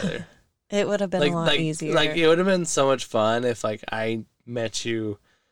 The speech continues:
Speaker 1: or, like, started hanging out with you, like, seventh grade, s-, eighth grade, ninth
Speaker 2: And,
Speaker 1: grade.
Speaker 2: like, we can say that now, but I feel like there were things within my home, with my parents and with me, that,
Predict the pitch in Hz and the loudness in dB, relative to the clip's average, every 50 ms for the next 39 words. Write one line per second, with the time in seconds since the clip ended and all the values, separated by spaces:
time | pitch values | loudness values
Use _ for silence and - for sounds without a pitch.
0 | _ _ _ _ _ _ _ _ _ 131 131 127 127 120 - - 135 127 120 117 | _ _ _ _ _ _ _ _ _ 2 2 2 2 2 0 0 2 2 2 0
1 | 123 123 117 110 107 107 107 - - 123 113 104 104 110 - _ - - - - | -2 -6 -4 -4 -4 -6 -6 -6 -6 -6 -4 -4 -6 -6 -8 _ -8 -6 -4 -2
2 | - 120 117 113 113 110 107 - - - 110 107 104 104 104 104 104 - - - | 0 0 0 0 -2 -4 -8 -10 -10 -8 -6 -6 -6 -4 -6 -6 -8 -8 -6 -6
3 | - - - - - - 135 131 123 - - 135 120 113 110 113 117 117 120 120 | -6 -6 -6 -6 -4 -2 -2 -2 -2 -2 -4 -4 -4 -4 -4 -4 -4 -4 -2 0
4 | 247 311 320 311 311 320 311 302 - 269 311 320 339 - - 370 349 320 - - | 2 2 4 4 4 4 2 0 0 -2 -2 -2 -2 -2 -2 -2 0 0 0 0
5 | - 226 233 247 - 247 233 233 - - 220 214 208 185 180 170 175 208 226 240 | 2 2 2 2 2 4 4 2 2 0 0 0 0 2 2 2 2 2 2 0
6 | 247 254 240 - - - _ _ - 220 208 208 - - - 220 220 - - - | -2 -4 -8 -14 -18 -20 _ _ 2 4 4 4 4 2 0 -2 -2 -2 -2 0
7 | 214 208 214 220 214 208 208 - - 196 190 196 185 180 185 - - 180 175 180 | 0 2 4 4 4 2 0 0 2 2 4 4 4 2 0 0 0 2 2 2
8 | 175 175 180 180 175 185 - - - - _ - 175 175 170 180 170 170 165 160 | 2 2 2 0 -2 -2 -4 -6 -6 -8 _ -4 -4 -2 0 0 2 2 2 2
9 | 160 160 160 160 160 165 160 - - - 156 156 156 156 165 180 208 247 269 233 | 2 2 2 2 2 2 0 -2 -2 -2 0 2 2 2 2 2 0 -2 -4 -4
10 | 220 - - 175 170 - 175 165 160 156 156 156 160 160 175 - _ - - - | -4 -2 -4 -4 -4 -2 -2 0 0 2 2 2 0 0 -2 -6 _ -12 -8 -4
11 | 185 170 165 165 160 165 170 165 165 - - - 165 156 156 151 147 160 165 - | -2 0 0 0 0 0 0 -2 -4 -6 -6 -6 -4 -2 -2 -2 -2 -4 -6 -10
12 | - - - 170 170 180 180 180 175 175 180 180 175 175 175 170 - - - _ | -14 -8 -4 0 0 2 2 2 2 2 2 2 0 0 0 -2 -4 -8 -12 _
13 | _ - 151 - | _ -10 -10 -10